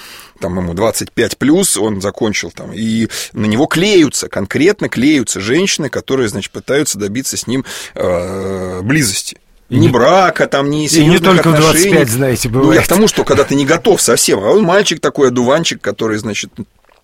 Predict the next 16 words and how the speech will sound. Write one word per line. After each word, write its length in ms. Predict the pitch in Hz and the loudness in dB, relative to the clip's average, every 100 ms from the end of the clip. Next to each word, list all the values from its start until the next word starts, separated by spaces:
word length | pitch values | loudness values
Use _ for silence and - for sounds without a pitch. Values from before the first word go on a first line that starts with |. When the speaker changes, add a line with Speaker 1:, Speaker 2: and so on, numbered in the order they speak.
| - | -6
Speaker 1:
не 140 | 117 | -4
знает, 340 | 107 117 127 | 0 0 0
как 200 | - 104 | 0 -4
ему, 200 | 104 107 104 - - - | -2 -6 -6 -10 -14 -6
э, 40 | - 104 98 98 98 | 0 2 2 0 -2
с-, 20 | |
Speaker 2:
Противостоять, 720 | 95 113 - 143 131 90 78 | -2 0 0 0 0 0 -2
Speaker 1:
себя 220 | - 123 127 | -2 2 2
Speaker 2:
да. 80 | |
Speaker 1:
вести-то 440 | 85 85 240 208 117 | 2 0 -2 -2 -2
правильно 580 | - 135 117 104 101 95 | 0 2 2 0 -2 -2
вообще. 420 | 101 113 - 113 | -2 -2 -2 -4
То 160 | - | -6
есть 140 | - - - | -12 -14 -2
это 280 | - 139 | 0 2
будет. 520 | 156 185 269 123 - | 2 2 2 0 -4